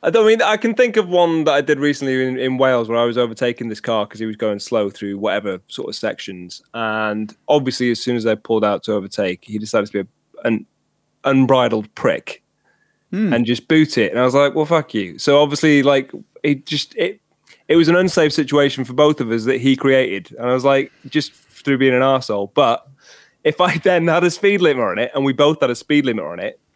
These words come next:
Speaker 1: he could effectively block me from moving in.
Speaker 2: Yeah.
Speaker 1: Which I think, judging by his previous, possibly would have been a, um, in play for him.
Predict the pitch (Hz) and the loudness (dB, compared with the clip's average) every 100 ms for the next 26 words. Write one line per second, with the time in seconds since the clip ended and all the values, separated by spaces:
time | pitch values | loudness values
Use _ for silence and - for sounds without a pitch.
0 | _ - 170 165 147 160 147 - 131 131 | _ -2 -2 0 -2 0 -2 -4 -4 -4
1 | 113 135 135 - 135 131 - 127 123 127 | -2 0 0 -2 0 0 0 -2 0 0
2 | 117 123 95 92 107 _ _ _ - 123 | 0 -2 -2 -8 -18 _ _ _ -2 -2
3 | 98 - _ _ _ - 143 160 160 208 | -2 -8 _ _ _ -4 -2 0 0 0
4 | 160 - - - - 160 139 147 135 131 | 0 -4 -20 -8 0 0 2 0 2 2
5 | 123 135 123 110 - - 151 135 101 92 | 2 0 -2 -6 -12 -4 0 0 -2 -8
6 | - - - - 139 - 131 131 127 123 | -8 -12 -12 -2 -2 -2 -4 -2 -2 -2
7 | 123 117 110 107 _ - 117 113 110 104 | -2 -2 -4 -8 _ -10 -6 -4 -6 -10
8 | _ _ _ _ - - _ _ - 131 | _ _ _ _ -20 -20 _ _ -4 0
9 | 120 - 127 110 104 104 98 | 0 0 0 0 -2 -8 -8